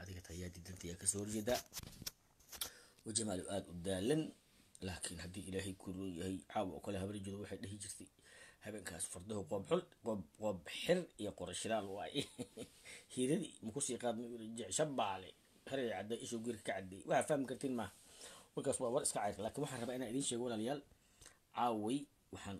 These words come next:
u soo galay saacaddan, anoo haddeertaan YouTube-kii ka baxay, inaan seexdaan dambe waa seexo waaye. Waxaan u seexo waaye. Waxaan arkay yam yam iyo qadaad weyn, kudkoda iyo qaniin,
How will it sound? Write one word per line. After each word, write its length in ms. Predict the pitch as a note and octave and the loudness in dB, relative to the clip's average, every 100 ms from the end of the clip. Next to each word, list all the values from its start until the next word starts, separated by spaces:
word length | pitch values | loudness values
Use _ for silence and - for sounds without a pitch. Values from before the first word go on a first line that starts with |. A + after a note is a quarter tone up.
| - | -2
u 60 | |
soo 220 | - G2+ F#2+ | 0 2 0
galay 200 | F#2+ F2+ | 0 0
saacaddan, 560 | G2+ F2+ A2 G#2+ E2 - | 0 -2 -6 -4 -6 -6
anoo 200 | G#2 G#2 | -2 -2
haddeertaan 480 | A2 G#2 F#2+ F2 G2+ | 0 -4 -6 -4 -2
YouTube-kii 400 | A2+ - G2 F#2+ | -4 -4 -8 -8
ka 80 | B2 | -6
baxay, 320 | G#2+ - - - - - - _ - | -8 -8 -10 -12 -18 -20 -20 _ -10
inaan 160 | B2 G#2+ | -2 2
seexdaan 340 | F#2 F#2 A2 | 2 2 -2
dambe 180 | F#2+ F2+ | -2 0
waa 120 | G2 | 2
seexo 260 | F2+ G2 A#2+ | 4 2 0
waaye. 240 | G2 D2+ - _ _ _ _ _ _ _ _ _ _ _ | -2 -4 -10 _ _ _ _ _ _ _ _ _ _ _
Waxaan 300 | - - F#2+ | -8 -6 -4
u 40 | - | 2
seexo 280 | - - F#2 | 2 2 0
waaye. 240 | D#2+ C#2 - _ _ - - - - _ - | -2 -4 -14 _ _ -20 -20 -20 -20 _ -6
Waxaan 220 | G#2 A2+ | -2 -2
arkay 320 | - - F#2+ G2+ - - _ | -4 -6 -6 -8 -12 -20 _
yam 240 | B2 G#2 G2 | 0 2 2
yam 140 | F#2+ F2+ | 2 0
iyo 180 | G2+ G2+ | -2 -4
qadaad 280 | F2+ F#2 F#2+ | -2 -2 0
weyn, 240 | G2+ G2 G2 | -2 -4 -6
kudkoda 420 | - - - G2 A2+ | -10 -14 -6 -4 -4
iyo 220 | - G2 | -2 -2
qaniin, 340 | F2+ G2 G2+ | 0 0 0